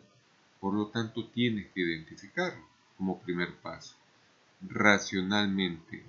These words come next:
no emocionalmente, porque a veces ese miedo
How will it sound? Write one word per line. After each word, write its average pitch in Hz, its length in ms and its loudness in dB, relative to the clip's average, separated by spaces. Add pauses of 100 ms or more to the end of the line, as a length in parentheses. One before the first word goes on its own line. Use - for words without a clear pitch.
no 101 240 0
emocionalmente, 82 880 -10 (1000)
porque 98 280 -4
a 95 60 4
veces 95 440 -2
ese 92 220 -10
miedo 92 500 -4